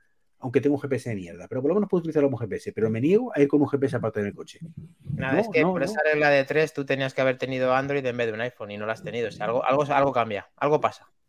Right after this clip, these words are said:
Speaker 1: ¿Pero por qué
Speaker 2: Aquí
Speaker 1: voy a tener un
Speaker 2: pasan
Speaker 1: Android?
Speaker 2: cosas. Hombre, porque con el Android siempre se han podido hacer más cosas que con el i-, que con
Speaker 1: Pero
Speaker 2: el iPhone
Speaker 1: sí.
Speaker 2: y has tenido un iPhone, machote.
Speaker 1: Pero vamos a ver, que no se trata de que pueda hacer cosas con Android que no puedo hacer con, con iPhone. Se trata de que pueda hacer con iPhone lo que yo necesito hacer en mi día a día. Si a mí el iPhone me cubre lo que yo necesito,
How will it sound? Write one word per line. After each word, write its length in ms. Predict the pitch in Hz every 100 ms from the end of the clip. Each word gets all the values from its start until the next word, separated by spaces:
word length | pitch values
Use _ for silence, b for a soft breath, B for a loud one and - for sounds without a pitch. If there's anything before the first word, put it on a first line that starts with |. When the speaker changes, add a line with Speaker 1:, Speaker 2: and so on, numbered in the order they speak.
| - -
Speaker 1:
¿Pero 180 | 98
por 100 | 90
qué 100 | 107
Speaker 2:
Aquí 100 | 110
Speaker 1:
voy 60 | 110
a 20 |
tener 20 |
un 80 | 101
Speaker 2:
pasan 100 | 143
Speaker 1:
Android? 180 | 233 185
Speaker 2:
cosas. 220 | - - _ _ _
Hombre, 440 | 151 185 233 185 b b
porque 180 | 147 143
con 120 | 139
el 100 | 139
Android 220 | 160 175
siempre 260 | 185 190 180
se 60 |
han 80 | 175
podido 180 | 165 147
hacer 180 | 143 139
más 120 | 135
cosas 240 | 147 139
que 100 | 143
con 160 | 147 151
el 120 | 170
i-, 40 | 190
que 180 | 165 160
con 100 | 165
Speaker 1:
Pero 140 | 190
Speaker 2:
el 60 | 208
iPhone 180 | - -
Speaker 1:
sí. 280 | _ _ -
Speaker 2:
y 80 | 196
has 140 | 202
tenido 240 | 214 180
un 80 | 160
iPhone, 280 | 214 208 156
machote. 500 | 131 190 208 156 - _ _
Speaker 1:
Pero 280 | 135 127 117
vamos 220 | 127 170
a 80 | 170
ver, 100 | 170
que 120 | 127
no 100 | 139
se 80 | 208
trata 160 | 202 180
de 60 |
que 80 | 143
pueda 160 | 139 117
hacer 120 | 135
cosas 240 | 120 117
con 120 | 123
Android 180 | 120 113
que 60 | 123
no 100 | 113
puedo 80 | 107
hacer 160 | 113
con, 240 | 107 104 92
con 160 | 104
iPhone. 300 | 175 208 110
Se 80 | 107
trata 160 | 147 175
de 0 |
que 100 | 151
pueda 180 | 156
hacer 160 | 139 151
con 240 | 127 113
iPhone 300 | 147 190 208 202
lo 220 | 135 131
que 140 | 131
yo 140 | 151 220
necesito 360 | 185 139 143
hacer 140 | 131 139
en 80 | 131
mi 100 | 120
día 140 | 101
a 60 | 104
día. 220 | 220 - _ _ _ -
Si 140 | 120
a 60 | 117
mí 100 | 196
el 80 |
iPhone 220 | 226 185 110
me 100 | 104
cubre 240 | 214 151
lo 80 | 104
que 80 | 95
yo 100 | 165
necesito, 560 | 208 170 202 185 226